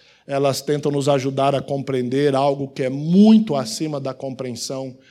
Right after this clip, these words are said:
porque a grandeza é muito acima do que nós entendemos ser grande. O livro de Daniel também nos ajuda a pensar sobre o domínio de Deus.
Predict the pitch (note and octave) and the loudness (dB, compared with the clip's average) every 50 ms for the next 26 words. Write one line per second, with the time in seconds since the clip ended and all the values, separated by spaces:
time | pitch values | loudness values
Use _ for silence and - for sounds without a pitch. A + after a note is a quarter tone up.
0 | _ _ - D3+ C#3 - D3 C#3+ C#3 C#3 C#3 C#3 C3+ C3+ B2+ C#3+ D#3 D#3 C#3 C#3+ | _ _ -14 -12 -6 -2 -2 -2 -2 0 0 0 0 0 2 2 2 2 2 2
1 | C#3 C3+ C#3+ E3 F#3 G3 D#3 C#3+ - - - - F3+ G3 A3 G#3+ F3+ D3+ C#3+ D3 | 2 2 0 -2 -2 -2 -4 -6 -6 -6 -4 -2 2 4 4 4 4 2 0 -4
2 | - - F3 F3 E3 E3 E3+ F#3+ G#3+ A#3 B3+ C#4+ C#4+ C#4 - - - - - - | -6 -4 -4 -2 0 0 4 6 6 6 6 4 2 0 -2 -6 -12 -18 -4 0
3 | G#3 A#3 A#3 G#3 G3 F3+ F3 F#3+ G#3 G#3+ G3+ G3+ - A3 G3 - D3+ D3 D3+ D#3+ | 2 2 2 2 0 2 2 2 2 2 0 0 0 0 0 0 -2 -2 0 0
4 | F#3+ G3+ F#3 C3 G#2+ - _ _ _ _ _ _ _ _ _ _ _ - - _ | 0 0 -2 -2 -6 -12 _ _ _ _ _ _ _ _ _ _ _ -20 -20 _
5 | - - - - - - - _ _ _ _ _ _ _ _ _ _ _ _ _ | -20 -20 -20 -16 -16 -16 -16 _ _ _ _ _ _ _ _ _ _ _ _ _
6 | _ _ _ _ _ _ _ _ _ _ _ _ _ _ _ _ _ _ _ _ | _ _ _ _ _ _ _ _ _ _ _ _ _ _ _ _ _ _ _ _
7 | _ _ _ _ _ _ _ _ _ _ - C#3+ D3 C#3 C#3 C3 C#3 B2+ C3+ C3+ | _ _ _ _ _ _ _ _ _ _ -6 -4 -4 -2 -2 -2 -2 0 0 0
8 | C3 B2+ C3 C3+ C#3+ C#3 - C3 A#2+ B2 C#3 C#3 C#3 C3+ B2 C3+ B2+ B2 A#2 B2+ | 2 4 6 6 6 4 4 0 0 0 0 2 2 0 2 2 0 0 0 0
9 | C#3+ C#3+ C#3 C#3+ C#3 C#3 - B2 A#2+ A2+ - - C#3 C3+ C3+ - - C3+ C3 C3+ | 0 0 0 0 -2 -2 -4 -6 -6 -6 -4 -4 -4 -4 -2 -4 -4 -4 -4 -4
10 | C3 B2+ C3 B2 B2 B2+ C3+ C3+ B2+ G#2+ G2+ G#2+ G2+ - E2+ - - - - - | -4 -4 -4 -2 -2 -2 -2 -2 -2 -4 -4 -8 -10 -12 -16 -18 -18 -16 -16 -16
11 | - - | -16 -18